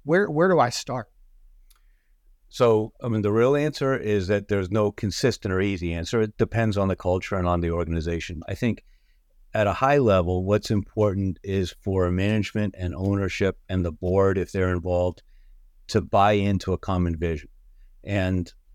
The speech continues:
Speaker 2: and to do so with some sort of a framework so they understand how all the pieces fit together. They understand that this may be a three-year or a five-year sort of a journey. They understand that there are certainly gonna be disappointments and frustrations along the way,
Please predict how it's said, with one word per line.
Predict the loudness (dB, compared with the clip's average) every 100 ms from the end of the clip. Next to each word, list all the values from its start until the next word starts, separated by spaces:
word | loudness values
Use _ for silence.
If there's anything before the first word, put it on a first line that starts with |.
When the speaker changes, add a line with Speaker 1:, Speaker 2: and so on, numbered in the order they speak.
| -20 -20 -6
Speaker 2:
and | -2 -2
to | 0
do | 2 2
so | 4 2
with | 2
some | 0 -2
sort | 0 0
of | -2
a |
framework | -2 0 0 -2 -4
so | -4
they | -2 0
understand | -2 -2 -4 -2
how | -2
all | 0 -2
the | -2
pieces | -4 -4 -4
fit | -4 -2
together. | -2 0 2 0 -4 -10 -20 _ -4
They |
understand | 0 0 -2 -2 0 -2
that | -2
this | -4 -4
may | -2 -2
be | 0 -2
a | -4
three-year | -2 0 2 2 0
or | 0
a | -4
five-year | 0 2 2 0 0 -2 -4 _ -8
sort | -2 0
of | 0
a | 0
journey. | 0 0 0 -2 -6 _ -18 -4
They | 0
understand | 0 -2 -2 0 0 0 0
that | -2 -2
there | -2 0 0 -4 -2
are | -2 -4 -6
certainly | -4 0 0
gonna | 0
be | 0
disappointments | -2 -4 -6 -6 -2 -2 -4
and | -6
frustrations | -6 -2 -2 0 -2 -2
along | 0 0 0
the | 0
way, | 0 -2